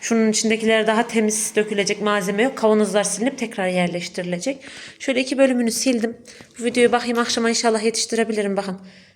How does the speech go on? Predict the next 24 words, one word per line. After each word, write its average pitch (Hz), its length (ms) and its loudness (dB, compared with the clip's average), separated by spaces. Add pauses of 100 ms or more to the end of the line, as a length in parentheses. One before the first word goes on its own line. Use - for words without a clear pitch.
(180)
parlayan 196 380 0
ikisi, 196 320 -6
diğerlerine 185 440 0
bakın, 185 160 -10
kire. 175 320 -10 (880)
Karpuzu 254 400 0
öylece 269 360 4
koyuyoruz 269 460 2
ya. 160 120 -2 (380)
Karpuzun 269 440 -2
şey 247 280 2
akıyor. 185 500 -6 (140)
Hmm, 202 420 -4
şiresi, 196 440 -2
suyu. 180 540 -4 (400)
İşte 262 240 0
poşetle 269 440 0
koyuyorum, 233 320 4
yine 214 180 0
aynı. 190 220 0
Streç 247 420 -2
yapıyorum, 220 340 0
yine 208 180 -2
aynı. 175 360 -4